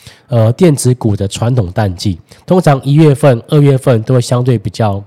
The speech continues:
偏营收比较持平，甚至会较去年同期可能会有呈-，呈现，呃，衰退的一个情况。但是从，呃，今年的这个，呃，二零二四年开年的第一个月份，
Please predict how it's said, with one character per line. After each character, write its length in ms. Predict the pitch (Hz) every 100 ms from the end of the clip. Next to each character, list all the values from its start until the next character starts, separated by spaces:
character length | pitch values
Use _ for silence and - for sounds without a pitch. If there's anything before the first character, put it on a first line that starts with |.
| _
偏 340 | - 120 110 120 _ _ -
营 160 | 104
收 320 | 113 123 120 127
比 80 | -
较 180 | 95 117
持 260 | 113 - 104
平， 260 | - 82 85 - -
甚 200 | - 151
至 140 | 123 131
会 160 | 135 123
较 280 | - 131 120
去 240 | - 165
年 200 | 117 104
同 220 | 107 110
期 300 | 117 98 95 - - -
可 120 | 104
能 120 | 107
会 100 | 139
有 120 | 113
呈-， 240 | 110 98 92
呈 200 | - 98
现， 220 | 135 110 - _ -
呃， 180 | 95
衰 240 | 87 131 127
退 200 | 143 120
的 100 | 104
一 40 |
个 80 | 101
情 240 | 98 92
况。 240 | - 113 90 _ - - -
但 180 | 185 160
是 300 | - 175 127 - _
从， 520 | - 110 107 113 135 143
呃， 240 | 123 101
今 220 | 98 160 170
年 340 | 127 104 117
的 200 | 113 101
这 160 | 127 123
个， 260 | 113 95 - - - -
呃， 420 | 120 101 98 101 110 _ _
二 100 | 180
零 160 | 147 123
二 140 | 156 151
四 140 | -
年 180 | 135 113
开 240 | - 147 160
年 180 | 120
的 80 | 113
第 300 | 110 139 135
一 40 | 135
个 100 | 120
月 200 | 131 117
份， 240 | - 110